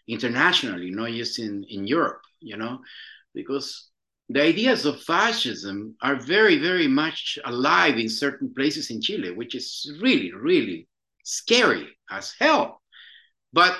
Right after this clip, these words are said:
they are also alive in certain politicians in the United States <laughs> as well, you know,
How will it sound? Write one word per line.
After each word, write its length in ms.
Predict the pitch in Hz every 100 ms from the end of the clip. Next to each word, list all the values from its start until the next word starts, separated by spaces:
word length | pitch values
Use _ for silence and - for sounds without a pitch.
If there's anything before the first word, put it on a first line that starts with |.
| -
they 260 | 139 170 202
are 200 | 214 226
also 320 | 240 - 214
alive 340 | 202 214 220 214
in 100 | 185
certain 800 | - 202 - 208 196 190 180 170
politicians 680 | 175 175 202 190 196 -
in 120 | 180
the 80 | 175
United 320 | 185 202 202
States 600 | 196 - 320 - - - _
<laughs> 80 | -
as 220 | - -
well, 440 | 160 151 254 113 101
you 100 | 110
know, 240 | 120 135